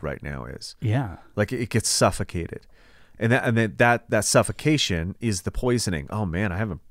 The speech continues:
Speaker 1: breathed for three days because I've been, like, holding my breath at videos showing violence or whatever," but being portrayed in a way that i-, at first is like, "Okay, it's under the banner of I'm being informed.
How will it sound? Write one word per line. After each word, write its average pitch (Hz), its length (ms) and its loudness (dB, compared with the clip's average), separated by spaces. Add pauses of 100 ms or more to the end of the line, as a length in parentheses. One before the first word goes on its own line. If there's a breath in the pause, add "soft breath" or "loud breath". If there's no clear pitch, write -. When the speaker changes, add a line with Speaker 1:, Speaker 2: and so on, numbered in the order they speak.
(140)
Speaker 1:
breathed 95 480 -4
for - 160 -10
three 110 420 -6
days 98 340 2
because 87 300 -4
I've 92 80 -4
been, 90 180 -2
like, 78 180 -4
holding 107 420 0
my 85 120 0
breath 92 380 -2
at 82 120 -2
videos 92 460 0
showing 85 380 -2
violence 85 600 -2
or 76 200 -4 (380 loud breath)
whatever," 104 480 4
but - 240 0
being 123 180 2
portrayed 135 420 2
in 101 120 2
a 95 40 2
way 104 200 4
that 95 180 2 (640 loud breath)
i-, - 80 -12 (100)
at 147 120 6
first - 720 0
is 127 180 2
like, 113 280 4
"Okay, 110 440 2 (260)
it's 127 200 4
under 156 220 4
the 123 100 4
banner 113 500 4
of - 200 -2
I'm 98 140 2
being 98 260 2
informed. 87 640 -4